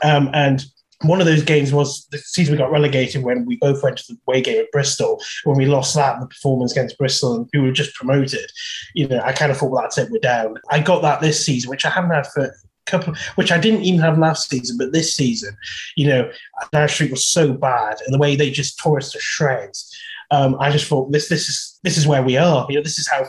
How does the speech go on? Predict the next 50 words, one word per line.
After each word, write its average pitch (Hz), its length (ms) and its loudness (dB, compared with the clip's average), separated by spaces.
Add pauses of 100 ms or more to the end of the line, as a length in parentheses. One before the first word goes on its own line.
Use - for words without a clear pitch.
far 139 180 2
behind 143 360 2
we 127 100 2
are, 101 200 -8 (340)
really, 131 260 2
in 131 80 0
terms 127 300 0
of 127 180 -6 (280)
how 151 220 2
we 127 220 0
play 160 220 4
against 127 260 -2
some 151 100 -2
of 135 60 2
the 120 100 -2
teams." 156 280 0
And 175 60 4
London 185 180 2
Irish, 151 200 2
I 160 60 0
think, 156 260 -2
even 143 180 -2
at 127 100 -6
the - 120 -20
time, 139 360 0 (260)
yes, 160 240 2
they 156 60 2
were 135 200 0 (120)
playing 135 280 2
well, 143 240 4
but 135 100 -2
they 139 100 2
weren't 143 200 2
absolutely - 440 -6
brilliant. 120 560 0 (420)
Um, 135 380 2
and 151 100 2
we 185 60 4
were 170 80 4
just - 320 -8
torn 139 220 -2
to - 120 -12
pieces. 113 560 -2
Um, 135 260 2 (220)
and, 135 460 2 (260)
yeah, 190 240 4
I, 165 200 2
I 175 40 2
do 196 220 2
fear, 135 360 0